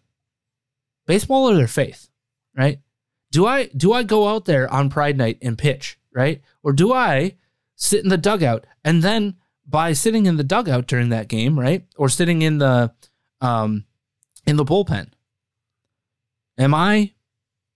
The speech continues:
condoning this action? The honoring of the Sisters of Perpetual Indulgence? Or do I sh-, not show up to the ballpark that day? How do you come back from that?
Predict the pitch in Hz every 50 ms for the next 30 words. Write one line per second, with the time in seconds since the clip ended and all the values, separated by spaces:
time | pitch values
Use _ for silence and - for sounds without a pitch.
0 | _ _ _ - 151 147 131 139 135 143 170 196 202 202 208 208 - - 190 202
1 | 208 - - 220 226 - _ _ _ _ _ _ _ _ _ _ _ _ _ -
2 | 147 - - - 135 143 147 160 175 180 190 190 180 - 165 160 - 151 - -
3 | 170 - - 170 156 160 147 139 - 131 - - 139 139 - 170 160 147 135 120
4 | 120 123 156 - - 226 233 - - - _ _ _ _ _ _ _ _ _ _
5 | _ _ _ _ _ _ _ _ _ _ _ _ _ _ _ _ _ _ _ _
6 | _ _ _ _ _ _ _ _ _ _ _ _ _ _ _ _ _ _ _ _
7 | _ _ _ _ _ _ _ _ _ _ _ _ - 233 302 269 202 170 185 175
8 | 175 180 175 - - - - 160 147 147 165 185 - - 185 175 190 180 - 185
9 | 165 139 151 214 254 247 143 127 123 - 120 113 113 - 107 - - _ _ _
10 | _ _ _ _ _ _ _ _ _ _ _ _ _ _ _ _ _ _ _ _
11 | _ _ _ _ _ _ _ _ _ _ _ _ _ _ _ _ _ _ _ _
12 | _ _ _ _ _ _ _ _ _ _ _ _ _ _ _ _ _ _ _ _
13 | _ _ _ _ _ _ _ _ _ _ _ _ _ _ _ _ _ _ _ _
14 | _ _ _ _ _ _ _ _ _ _ _ _ _ _ - - - 214 220 220
15 | 180 - 175 151 147 143 180 - - 131 113 95 - -